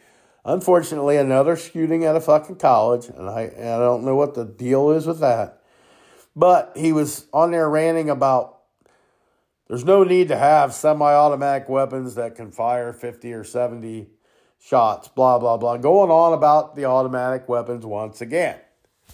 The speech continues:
And the, the two A rights, right? Piss Pants. The fucking shooting at Michigan State was done with a handgun. So shut the fuck up.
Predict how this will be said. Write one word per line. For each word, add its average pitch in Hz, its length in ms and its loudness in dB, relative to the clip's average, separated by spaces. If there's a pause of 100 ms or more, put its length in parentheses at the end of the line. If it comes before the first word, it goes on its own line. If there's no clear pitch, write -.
(320)
And 123 300 -8
the, 120 260 -12 (120)
the 113 120 -10
two 135 300 -6
A 139 160 -2
rights, 98 400 -8
right? 110 220 -8 (1900)
Piss 302 240 4
Pants. - 640 -10 (960)
The 139 160 -6
fucking 269 460 0
shooting 226 460 0
at 180 140 2
Michigan 175 380 -2
State 147 380 -2
was 135 240 -4 (520)
done 147 200 2
with 151 140 0
a 123 60 0
handgun. 113 680 -10
So 101 140 -14
shut 311 340 -2
the 151 100 -2
fuck 131 400 0
up. 85 460 -6